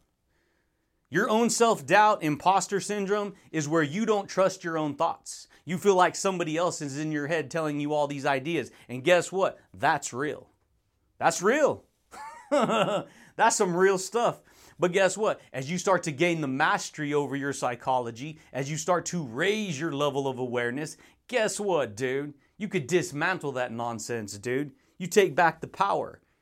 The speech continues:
You reg-, you learn how to activate the sound wave of your psychology. You learn how to unleash the dominant hidden frequency of your self-awareness.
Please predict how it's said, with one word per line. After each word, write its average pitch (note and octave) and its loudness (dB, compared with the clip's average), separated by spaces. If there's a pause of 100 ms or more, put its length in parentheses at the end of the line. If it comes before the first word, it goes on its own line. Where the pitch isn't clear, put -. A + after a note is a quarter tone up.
(220)
You F#3 -4
reg-, F#3+ 6
you G3 0
learn F#3+ 2
how F3+ 2
to F3 -2
activate D#3 -2
the C#3+ -6
sound F#3 -2
wave C#3 0
of B2+ -8
your C#3+ -2
psychology. C3 -4 (420)
You F#3+ 0
learn F#3+ 2
how F3+ 4
to E3+ -6 (200)
unleash F3+ 0 (280)
the D3 -2
dominant F3 0 (160)
hidden E3+ 0
frequency D3+ -4
of C3 -4
your C3+ -6
self-awareness. C3 -6